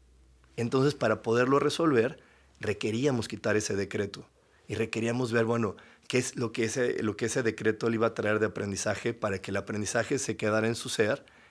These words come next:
y realmente se pudiera cambiar la historia. Entonces, estos seres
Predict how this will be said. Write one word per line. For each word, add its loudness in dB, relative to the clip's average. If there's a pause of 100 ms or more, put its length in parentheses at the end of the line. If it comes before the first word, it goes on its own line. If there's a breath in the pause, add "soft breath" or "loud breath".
(100)
y -10
realmente -2
se -6
pudiera 2
cambiar 0
la 0
historia. -2 (300 soft breath)
Entonces, 0 (100)
estos -2
seres 6